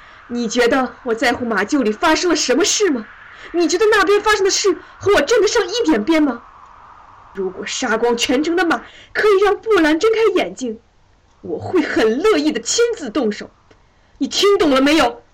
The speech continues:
听懂了没有？”他低下头。“夫-，夫人，我听得懂，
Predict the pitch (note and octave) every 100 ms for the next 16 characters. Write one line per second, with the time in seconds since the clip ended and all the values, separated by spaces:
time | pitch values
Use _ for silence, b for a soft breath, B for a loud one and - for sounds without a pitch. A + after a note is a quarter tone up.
0 | _ - - D#5 B4 D#4 F4 F4+ C#4 A3+
1 | - _ _ _ _ _ _ _ _ _
2 | F#3+ F#3+ G3+ G3+ E3 - - - _ _
3 | _ _ _ b b _ _ - B3+ -
4 | _ _ - A3 A3 - A3+ G#3 _ _
5 | _ - - - - C4+ C4 B3+ A#3